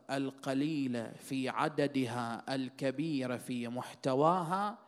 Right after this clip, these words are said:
إلا أننا يمكن أن نستلهم من كل كلمة في حياتها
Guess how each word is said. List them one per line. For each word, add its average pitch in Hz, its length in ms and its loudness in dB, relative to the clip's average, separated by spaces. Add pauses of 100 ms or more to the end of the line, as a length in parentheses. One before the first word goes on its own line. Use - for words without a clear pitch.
(520)
إلا 139 520 -8
أننا 127 480 -14
يمكن 139 580 -14
أن 123 380 -14
نستلهم 123 680 -10
من 117 320 -14
كل 147 480 -10
كلمة 120 840 -12
في 120 240 -10
حياتها 127 1080 -2